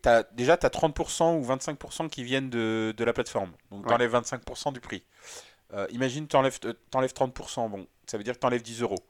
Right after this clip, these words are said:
Speaker 2: Ouais.
Speaker 1: Donc, ça fait vingt-cinq euros quatre-vingt-dix. Ça veut dire que, ben, ce que j'ai compris, c'est que,
Speaker 2: Pour
Speaker 1: euh,
Speaker 2: une personne, hein.
Speaker 1: Ouais, ouais, pour une personne, hein. Donc, euh, ça veut dire que en, en coût matière, ils vont à, à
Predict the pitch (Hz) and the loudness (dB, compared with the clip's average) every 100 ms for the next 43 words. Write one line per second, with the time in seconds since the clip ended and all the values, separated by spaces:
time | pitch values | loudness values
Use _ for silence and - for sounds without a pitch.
0 | _ _ - 104 104 139 135 131 147 175 | _ _ -2 -2 0 2 4 4 2 0
1 | 160 160 151 143 - 131 110 101 - - | 2 2 2 0 -2 -4 -4 -8 -10 -14
2 | - - - - 123 120 131 170 - 135 | -20 -20 -20 -2 2 2 2 -2 2 4
3 | 135 135 123 120 120 - - - - - | 4 2 2 2 2 -2 -8 -8 -8 -10
4 | - - 123 127 127 123 - 131 - 196 | -8 -6 -2 2 2 0 -4 -8 -6 -4
5 | - 139 - 135 135 123 113 117 131 165 | -4 -6 -4 -2 2 4 6 6 6 6
6 | 120 107 - _ _ _ _ _ _ _ | 2 -2 -8 _ _ _ _ _ _ _
7 | 143 175 139 - 139 139 147 110 95 - | 6 8 8 4 -2 0 -2 -4 -8 -10
8 | - - - - 120 127 - - 110 123 | -18 -18 -18 -20 -6 -6 -6 -6 2 4
9 | 120 117 113 113 110 113 - - 107 117 | 6 6 6 4 4 2 2 0 0 0
10 | 143 - - 127 123 117 117 120 - 123 | 0 0 2 4 6 4 0 -2 -2 -6
11 | 160 143 131 - 165 180 127 120 113 120 | 2 4 4 6 8 8 4 -2 -2 0
12 | 139 123 110 107 104 - 53 | 4 8 10 10 6 4 -4